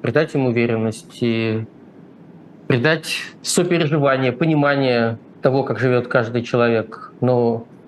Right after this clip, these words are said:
врать друг другу нельзя. Невозможно было быть готовым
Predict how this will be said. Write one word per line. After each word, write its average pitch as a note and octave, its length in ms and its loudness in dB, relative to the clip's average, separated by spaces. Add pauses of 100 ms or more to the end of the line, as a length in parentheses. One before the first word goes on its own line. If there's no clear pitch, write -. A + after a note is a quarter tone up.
(220)
врать C3+ 260 2
друг C3 160 0
другу B2+ 240 0
нельзя. D#3 480 0 (560)
Невозможно D3+ 540 2
было A#2+ 200 2
быть A#2+ 200 0
готовым A#2 460 0